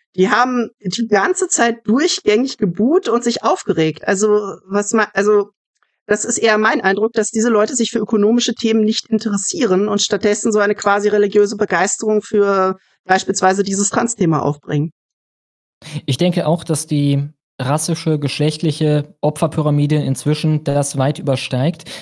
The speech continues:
Speaker 2: Aber ich denke, sie interessieren sich insoweit für Ökonomie, äh, als es die Alimentierung betrifft, als es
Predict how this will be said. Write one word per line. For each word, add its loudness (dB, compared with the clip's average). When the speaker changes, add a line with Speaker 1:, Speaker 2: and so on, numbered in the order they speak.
Speaker 2:
Aber 0
ich -4
denke, 2
sie 0
interessieren -2
sich -6
insoweit -2
für -2
Ökonomie, 2
äh, 0
als 0
es -2
die 0
Alimentierung 0
betrifft, -6
als 0
es -4